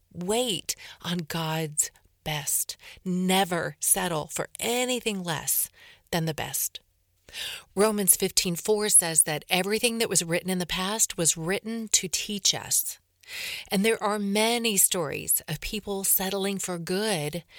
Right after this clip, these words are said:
when God had his best in mind for them. Eve in the center of the garden with an apple in her hand.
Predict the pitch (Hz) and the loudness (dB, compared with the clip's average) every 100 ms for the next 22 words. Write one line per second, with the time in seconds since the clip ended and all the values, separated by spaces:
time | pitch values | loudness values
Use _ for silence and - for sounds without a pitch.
0 | - - - 175 165 160 185 202 220 214 | -14 -14 -6 -4 -4 -4 -2 -2 -2 0
1 | 180 185 170 - 220 233 - 175 156 135 | 0 0 -2 0 2 2 0 0 0 2
2 | - - - _ 185 185 190 190 165 - | 2 2 -4 _ -2 0 2 0 0 -2
3 | 156 143 - - 147 _ _ _ _ _ | -6 -8 -10 -12 -16 _ _ _ _ _
4 | _ _ _ - 214 190 139 - - - | _ _ _ -2 0 -2 -4 -8 -10 -10
5 | - 190 196 190 - 247 262 240 202 214 | -2 0 4 4 4 2 0 0 0 0
6 | 190 175 165 147 131 - _ 185 202 185 | 0 0 -2 -6 -12 -16 _ -2 -2 0
7 | 165 190 - 156 - - - 156 156 151 | 0 0 0 -4 -4 -12 -12 -6 -4 -4
8 | 139 - - | -6 -10 -14